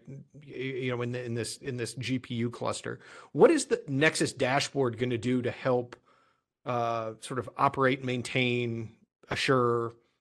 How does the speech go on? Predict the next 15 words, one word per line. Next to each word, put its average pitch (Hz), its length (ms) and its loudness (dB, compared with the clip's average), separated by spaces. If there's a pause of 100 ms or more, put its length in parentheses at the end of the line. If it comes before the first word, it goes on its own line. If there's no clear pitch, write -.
provide 131 280 4
assurance 127 420 0
on, 123 320 -2
on 123 240 0
this, 113 360 -2
on 131 140 0
this 120 160 -2
A 123 160 0
I, 113 400 0
on 123 160 -6
this 113 140 -8
A 117 240 0
I, 107 160 -10
uh, 110 320 -6
network? 123 260 -6